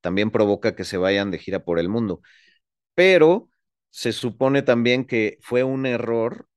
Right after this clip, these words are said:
el que fueran tan exitosos en Australia, porque Ex Offender tenía como lado B de ese mismo disco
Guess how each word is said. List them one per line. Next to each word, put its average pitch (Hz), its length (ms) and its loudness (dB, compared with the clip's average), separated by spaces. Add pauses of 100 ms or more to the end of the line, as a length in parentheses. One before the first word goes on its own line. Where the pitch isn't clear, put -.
el 104 280 -8
que 90 560 -4
fueran 113 500 -2
tan 113 220 -4
exitosos 107 540 -8
en 95 100 -4
Australia, 104 580 0
porque 85 420 -8 (640)
Ex 135 220 2
Offender 143 480 2
tenía 117 300 0
como 120 240 2
lado 123 360 4
B 127 340 0 (300)
de 92 220 -6
ese 104 180 -6
mismo 113 420 -2
disco 120 480 -4